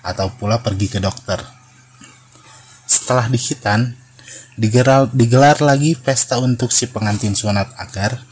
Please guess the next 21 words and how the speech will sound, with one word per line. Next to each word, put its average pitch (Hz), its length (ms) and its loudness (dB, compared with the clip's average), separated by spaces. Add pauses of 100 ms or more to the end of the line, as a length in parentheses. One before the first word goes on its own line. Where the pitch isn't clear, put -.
(460)
ia 110 160 2
melupakan 113 480 0
rasa 107 320 0
sakit - 400 -6 (320)
karena - 320 -8
dikhitan. 92 720 -6 (880)
Pada 90 480 -4
saat 90 400 -2
ini, 120 400 2
biasanya 107 480 0
tetangga 107 480 -4
dan 107 240 0
kerabat 92 480 -4
keluarga 87 640 -6 (480)
akan 123 400 -2
menyalami 110 480 2
si - 160 0
anak 98 400 -4
dan 101 160 0
memberikannya 95 640 -2
uang. 92 400 -4